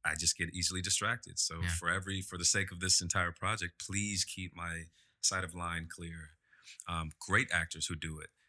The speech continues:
Speaker 1: And I think you do have to have that confidence to, if you know you can't separate, as you were talking about,
Speaker 2: Mm-hmm.
Speaker 1: ask. And a lot of times you, uh,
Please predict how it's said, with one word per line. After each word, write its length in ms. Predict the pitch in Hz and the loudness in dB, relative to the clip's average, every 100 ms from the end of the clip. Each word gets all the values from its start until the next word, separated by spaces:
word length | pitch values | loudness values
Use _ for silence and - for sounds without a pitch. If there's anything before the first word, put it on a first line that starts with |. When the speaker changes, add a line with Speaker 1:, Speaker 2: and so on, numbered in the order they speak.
| _ _ - | _ _ -6
Speaker 1:
And 140 | 87 | 0
I 60 | 85 | 2
think 300 | - 104 95 | 2 2 2
you 80 | 92 | -2
do 240 | 90 92 | 0 0
have 220 | 87 87 | 0 -2
to 100 | - | -2
have 240 | 85 90 82 | -2 -2 -2
that 180 | 85 - | -4 -4
confidence 580 | - 90 - 85 82 - | -2 -2 0 -2 0 0
to, 420 | - 82 80 80 - _ _ | 0 -4 -8 -10 -16 _ _
if 180 | 92 101 | -4 -2
you 100 | 98 | 0
know 280 | 95 95 98 | 2 2 2
you 180 | 101 98 | -2 -2
can't 420 | - 95 98 - | 0 2 0 2
separate, 600 | - - 95 101 104 117 - | 2 2 0 -2 -4 -6 -12
as 140 | 92 92 | -6 -6
you 80 | 98 | -4
were 80 | |
talking 380 | 92 95 95 101 | -4 -2 -4 -6
about, 300 | 95 95 98 | -6 -4 0
Speaker 2:
Mm-hmm. 720 | 95 90 - _ _ _ - 220 | 0 0 -6 _ _ _ -6 -4
Speaker 1:
ask. 220 | 80 - - - _ - | -2 -2 -2 -12 _ -6
And 220 | 101 104 | -6 -4
a 60 | 85 | 0
lot 200 | 104 117 | 2 2
of 80 | 113 | 0
times 360 | 113 110 101 | -2 -2 -4
you, 200 | 104 107 | -4 -4
uh, 340 | 104 104 101 | -2 -2 -2